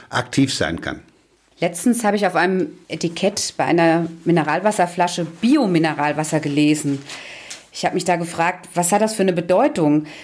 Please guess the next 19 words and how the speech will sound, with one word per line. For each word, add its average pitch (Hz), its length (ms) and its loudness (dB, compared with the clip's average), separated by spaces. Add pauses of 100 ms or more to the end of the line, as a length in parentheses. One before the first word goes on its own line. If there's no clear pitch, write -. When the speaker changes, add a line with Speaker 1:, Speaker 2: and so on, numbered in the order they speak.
(100)
Speaker 2:
Weil 156 220 0
es - 160 -2
wird 180 140 -2
ja 185 80 4
nicht 196 180 0
direkt 180 320 0
beim, 170 220 2
vom 170 180 2
Landwirt 208 420 0
angebaut 160 540 2
oder 160 100 -2
vom 151 220 -4
Biolandwirt. 165 880 2 (180)
Kannst 185 180 0
du 180 60 0
dazu 165 300 2
was 220 200 2
sagen? 226 440 2 (200)
Speaker 1:
Aktuell 127 580 0